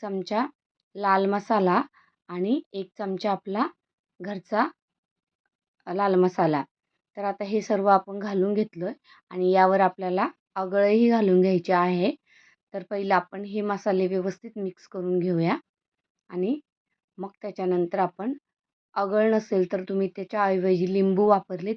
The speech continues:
तरीही चालेल. माझ्याकडे आगळ आहे म्हणून मी आगळ वापरते. तर आता आपण हे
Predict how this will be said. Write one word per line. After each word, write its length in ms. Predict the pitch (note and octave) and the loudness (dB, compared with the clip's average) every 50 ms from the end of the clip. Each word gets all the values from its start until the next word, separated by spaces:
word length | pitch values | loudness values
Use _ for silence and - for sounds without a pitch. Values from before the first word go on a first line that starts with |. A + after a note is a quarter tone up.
| - | -6
तरीही 320 | A3 F#3+ G3+ F#3+ G3 G#3 G#3+ | -6 -4 -4 -2 -2 -2 -2
चालेल. 400 | - A3 F#3 E3 E3 E3 E3 D3+ - _ _ _ _ _ _ _ _ _ _ _ _ _ - | -2 -2 -2 0 -2 -2 -4 -6 -10 _ _ _ _ _ _ _ _ _ _ _ _ _ -12
माझ्याकडे 380 | F#3+ F#3 F3 F#3+ F#3 - G3 G3+ | -8 -6 -4 -4 -4 -2 0 2
आगळ 320 | G3 F3 F3 F3 F#3 F#3 | 2 2 4 4 4 4
आहे 260 | F#3 F#3 F#3+ F3+ G3+ G#3+ | 6 4 4 2 0 0
म्हणून 340 | A3 G#3 G3 F#3 F3+ F3+ | 0 0 2 2 2 2
मी 100 | F#3 G3 G#3+ | 2 4 4
आगळ 300 | A3 G#3 F#3+ G3 F#3 F3+ | 2 2 4 4 4 4
वापरते. 540 | F3 E3+ E3 - E3+ D3 - _ - D#3 D3 _ _ _ _ _ _ _ _ _ _ _ _ _ _ _ _ _ _ _ _ _ _ _ _ _ _ _ _ _ _ _ _ _ _ _ _ _ _ _ _ _ _ _ _ _ _ - | 4 2 0 -2 -6 -18 -20 _ -20 -20 -20 _ _ _ _ _ _ _ _ _ _ _ _ _ _ _ _ _ _ _ _ _ _ _ _ _ _ _ _ _ _ _ _ _ _ _ _ _ _ _ _ _ _ _ _ _ _ -14
तर 100 | F#3 F#3+ | -10 -10
आता 200 | F#3+ F#3 - F#3+ | -10 -8 -6 -8
आपण 240 | F#3 - G3+ G3 G3 | -8 -8 -8 -10 -8
हे 240 | G3+ G#3+ G3+ G#3 | -6 -4 -4 -4